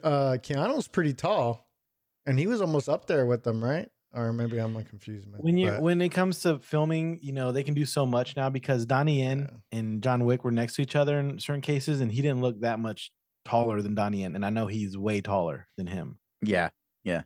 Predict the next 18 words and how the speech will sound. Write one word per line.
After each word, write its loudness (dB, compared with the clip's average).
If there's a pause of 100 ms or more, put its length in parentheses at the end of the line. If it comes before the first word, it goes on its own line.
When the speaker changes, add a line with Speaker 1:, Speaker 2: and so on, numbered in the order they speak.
Speaker 1:
But 2
then 0
Donnie 0
Yen's 0
probably -2
gotta 0
be, -8
how 0
big, 0
how 2
tall 0
is -4
Donnie? 0 (220)
Speaker 2:
I -8
don't 0
know. 0 (140)
Google 2
it. -4